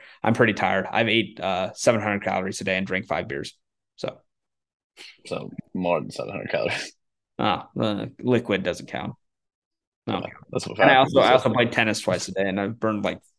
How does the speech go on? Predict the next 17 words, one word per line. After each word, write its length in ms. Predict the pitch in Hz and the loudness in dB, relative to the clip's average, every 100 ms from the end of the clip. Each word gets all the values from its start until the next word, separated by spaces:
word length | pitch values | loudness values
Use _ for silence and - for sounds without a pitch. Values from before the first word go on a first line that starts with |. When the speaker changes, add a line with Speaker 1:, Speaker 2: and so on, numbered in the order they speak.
| _ _ | _ _
Speaker 1:
three 200 | - 117 | 0 0
thousand 300 | 117 95 95 | 2 -2 -2
calories. 360 | 104 92 92 - - - - - | -4 -4 -4 -10 -16 -18 -20 -2
I'm 180 | - 127 | 4 6
literally, 360 | 113 107 101 | 6 6 4
uh, 240 | 95 92 - - _ - | 4 0 -4 -10 _ -4
I'm 360 | 110 104 101 | -2 0 -2
dying. 440 | 101 95 90 113 - _ _ | -4 -2 -2 -4 -10 _ _
But 120 | 127 | 4
okay, 260 | 127 127 98 - _ - _ | 6 6 2 -4 _ -20 _
Steve? 320 | - 143 147 147 _ _ _ _ _ _ _ _ _ | -2 4 4 2 _ _ _ _ _ _ _ _ _
Speaker 2:
Uh, 240 | - 90 87 | 6 8 8
yeah, 80 | 92 | 8
give 140 | 101 | 6
me 100 | 120 | 4
the 80 | 87 | 2
Pats. 400 | - - - - | -6 -8 -12 -20